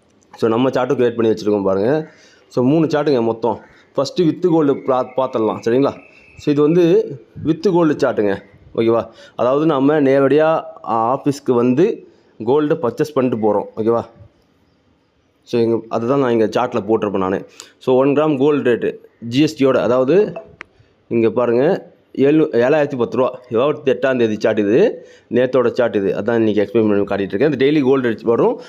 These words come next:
டெய்லி இந்த மாதிரி சார்ட் நம்ம கிரியேட் பண்ணி போட்டே இருப்போம். நீங்க தெரிஞ்சுக்கணும் விருப்பப்பட்டீங்க அப்படின்னா, என்னோட குரூப்ல, கம்யூனிட்டி குரூப்ல ஜாயின் பண்ணிக்கோங்க. சரிங்களா? எல்லாமே நான் கிரியேட் பண்ணி போடுவேன். கம்பெனியோட நியூஸும் நீங்க பார்க்கலாம்.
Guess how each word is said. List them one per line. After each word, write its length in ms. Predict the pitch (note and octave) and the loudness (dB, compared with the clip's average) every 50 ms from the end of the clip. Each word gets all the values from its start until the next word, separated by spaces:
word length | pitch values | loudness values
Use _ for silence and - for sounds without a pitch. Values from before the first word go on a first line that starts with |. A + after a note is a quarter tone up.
| - - - A#2+ | -20 -14 -4 -2
டெய்லி 160 | C3+ D#3+ E3+ | 0 2 2
இந்த 160 | E3+ D#3 C#3+ | 4 4 4
மாதிரி 180 | C#3 D3 C3+ C#3 | 2 2 0 0
சார்ட் 160 | C3+ B2+ B2 | -2 -2 0
நம்ம 180 | C3 B2 A#2+ A2 | 0 -2 0 0
கிரியேட் 240 | A2+ B2+ B2+ A#2+ | 2 0 0 2
பண்ணி 120 | B2+ B2+ A#2 | 0 -2 0
போட்டே 260 | B2 A#2 A2+ G#2+ A#2+ | 0 -2 0 2 2
இருப்போம். 260 | A2 G2+ F#2+ G2+ E2 - - - - | 0 2 0 -2 -4 -6 -12 -10 -4
நீங்க 180 | - C3 B2 A#2+ | 0 0 0 0
தெரிஞ்சுக்கணும் 520 | - C#3+ D#3 F3 E3 D#3+ E3 E3+ E3+ D3+ C#3 B2+ A#2 | 0 0 0 2 2 2 2 2 2 0 0 0 0
விருப்பப்பட்டீங்க 540 | B2+ C#3 C3 C#3+ C3 B2 A#2 C3 C3+ C3 | 0 0 0 -2 -2 -2 0 0 0 0
அப்படின்னா, 240 | B2 A2 A2+ C3 E3+ E3 | 0 0 0 0 0 2
என்னோட 240 | C3 C3 C3 B2 A#2+ A2+ | 0 0 2 2 0 0
குரூப்ல, 340 | A2 C3+ D#3 C3+ B2+ C#3+ D#3+ | 0 0 -2 0 0 -2 -2
கம்யூனிட்டி 360 | D#3+ C#3 B2+ C#3 D3 C3+ C3 | 0 0 0 0 2 0 0
குரூப்ல 260 | A#2 A#2+ A#2 A2 C3 B2+ | 0 0 0 0 0 0
ஜாயின் 240 | G#2+ G#2 G#2 G#2+ | 0 0 2 2
பண்ணிக்கோங்க. 360 | G#2 F#2+ F#2 F#2+ F2+ F#2 F#2 - F#2 | 0 0 0 0 0 0 -2 -4 -4
சரிங்களா? 340 | - B2 A2+ A#2+ B2+ A2 - - - | -2 -2 0 0 0 -2 -4 -6 -4
எல்லாமே 260 | A2 A2 A2+ B2 A#2+ | -2 0 0 0 0
நான் 120 | A#2 A2 | 0 -2
கிரியேட் 240 | G#2+ - A2 G2+ G2 | 0 0 0 0 0
பண்ணி 140 | G#2 G2+ F2+ | -2 -2 -2
போடுவேன். 300 | F#2 F#2+ F#2+ G2 F#2+ - - - - - _ _ - | 0 0 0 0 -2 -4 -10 -20 -20 -20 _ _ -6
கம்பெனியோட 360 | B2 A#2+ B2+ B2+ A#2+ A#2 A2+ | -2 0 2 2 2 2 2
நியூஸும் 320 | A2+ A#2+ A#2+ A#2+ C#3 C3+ B2 | 2 0 0 0 0 0 2
நீங்க 140 | A#2+ A2 A2 | 2 0 0
பார்க்கலாம். 400 | G2+ A2 A2 G#2+ A#2 C3 E3 | 0 -2 -2 0 -2 -2 -2